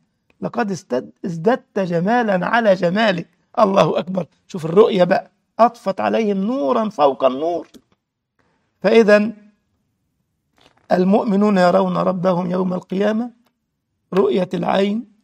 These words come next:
دون إحاطة ودون إدراك كامل، لأن الله تعالى قال: "لا تدركه الأبصار وهو يدرك الأبصار"، ومعنى لا تدركه أي لا تحيط به علما سبحانه جل جلاله. فالرؤيا إذن ثابتة لأهل الإيمان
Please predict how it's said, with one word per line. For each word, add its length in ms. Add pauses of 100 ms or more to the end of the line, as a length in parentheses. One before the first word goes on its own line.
(120)
دون 320
إحاطة 640 (540)
ودون 320
إدراك 480
كامل، 520 (540)
لأن 300
الله 260
تعالى 320
قال: 240
"لا 100
تدركه 400
الأبصار 560 (100)
وهو 180
يدرك 520 (520)
الأبصار"، 640
ومعنى 440
لا 100
تدركه 480
أي 100
لا 120
تحيط 440
به 340 (220)
علما 420 (600)
سبحانه 640
جل 280
جلاله. 440 (420)
فالرؤيا 440
إذن 300
ثابتة 640
لأهل 340
الإيمان 520